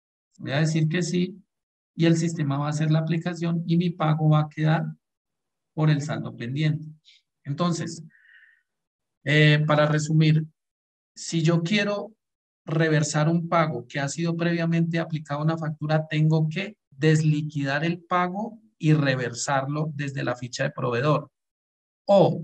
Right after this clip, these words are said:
si el caso es que el pago que hice no debió ser aplicado a esas tres o cuatro o cinco facturas, sino a otras facturas,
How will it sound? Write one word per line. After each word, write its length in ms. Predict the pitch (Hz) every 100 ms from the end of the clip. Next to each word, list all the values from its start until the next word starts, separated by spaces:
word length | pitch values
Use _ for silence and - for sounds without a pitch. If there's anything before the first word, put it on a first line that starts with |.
| -
si 160 | -
el 160 | 151 143
caso 420 | 156 147 147 180
es 360 | 160 131 - - _
que 140 | 143
el 160 | 143 139
pago 340 | 139 143 165
que 160 | 170 156
hice 320 | 139 - 151
no 280 | 139 139 151
debió 440 | 160 156 151 156 135
ser 200 | 135 139
aplicado 560 | 139 156 151 131 127 -
a 100 | 131
esas 280 | 131 151 151
tres 300 | 156 151 156
o 160 | - -
cuatro 340 | 139 139 151
o 100 | 120
cinco 300 | 120 135 151
facturas, 460 | 156 131 131 123 120
sino 200 | 131 131
a 80 | 135
otras 260 | - 180
facturas, 480 | 185 180 170 170 175